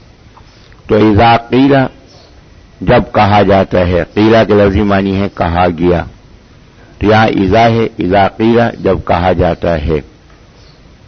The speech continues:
اسی طرح قالو سے پہلے بھی یہی اذا شامل سمجھا جائے گا۔ تو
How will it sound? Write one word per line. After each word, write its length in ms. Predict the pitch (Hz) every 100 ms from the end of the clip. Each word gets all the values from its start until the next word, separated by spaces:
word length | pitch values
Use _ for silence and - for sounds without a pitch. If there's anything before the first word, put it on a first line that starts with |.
| - - - - - - - - -
اسی 300 | - 147 127
طرح 220 | 127 123 - - - -
قالو 320 | 110 113 131
سے 160 | 120 110
پہلے 300 | 113 104 104
بھی 140 | 104
یہی 380 | 104 101 104 92
اذا 220 | 92 90 - - - - - - - - - - - - - -
شامل 280 | 107 101 95 95
سمجھا 240 | 90 87
جائے 260 | 85 87 85
گا۔ 60 | - - - - - - - - - - -
تو 80 | -